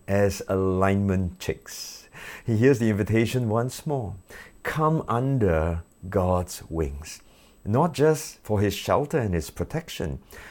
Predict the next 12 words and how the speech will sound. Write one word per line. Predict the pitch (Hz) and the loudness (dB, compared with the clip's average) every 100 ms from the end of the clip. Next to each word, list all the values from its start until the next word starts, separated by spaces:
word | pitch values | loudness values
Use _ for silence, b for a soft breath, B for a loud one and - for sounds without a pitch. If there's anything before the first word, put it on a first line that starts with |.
| B | B
but | 113 131 | 2 4
also | 131 151 165 - 156 | 4 4 2 4 2
for | - 120 | 4 2
his | 110 104 | 2 0
guidance, | 101 101 117 127 120 87 78 | -4 -4 -2 0 0 0 -2
his | 117 117 | -2 -2
mentorship, | 123 117 117 127 127 117 - 98 - - | -2 -2 0 0 -2 -4 0 -2 -2 -8
his | - 110 110 95 | 0 2 2 0
discipleship. | 101 95 - - - 85 - 92 85 - 57 - _ B B B B | -2 -2 -6 -8 -4 -4 -4 -6 -6 -8 -8 -10 _ B B B B
Learn | - 117 131 135 135 | -2 4 6 6 2
from | 120 107 104 107 104 | 2 2 4 2 -2
Jesus. | - 95 90 80 73 - - | -2 0 2 0 -4 -8 -12